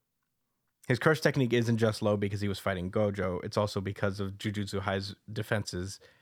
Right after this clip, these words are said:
coming out in great numbers. So there's a lot going on that's weakening Sukuna right now.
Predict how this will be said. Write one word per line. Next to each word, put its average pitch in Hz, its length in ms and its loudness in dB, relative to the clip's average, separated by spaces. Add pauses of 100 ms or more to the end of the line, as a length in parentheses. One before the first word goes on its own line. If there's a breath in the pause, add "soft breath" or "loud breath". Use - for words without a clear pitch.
(240 soft breath)
coming 107 260 4
out 95 140 2
in 95 120 -2
great 98 200 -4
numbers. 92 420 -8
So - 320 -6 (760)
there's 214 140 6
a 208 40 6
lot 156 180 8
going 104 280 6
on 98 180 2
that's 101 260 -4
weakening 107 540 0
Sukuna 95 420 0
right 85 200 -2
now. 92 280 -2